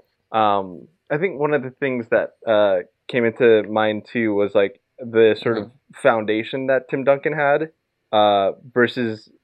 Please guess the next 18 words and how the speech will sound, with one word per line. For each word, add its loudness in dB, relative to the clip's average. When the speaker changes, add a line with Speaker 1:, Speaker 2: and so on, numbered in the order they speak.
Speaker 1:
the, 2
what 0
ha-, -2
what 0
Kobe 2
had 0
to -4
deal 0
with 0
from, -2
like, -2
two -4
thousand 2
five 2
to -2
two -8
thousand -2
eight. -4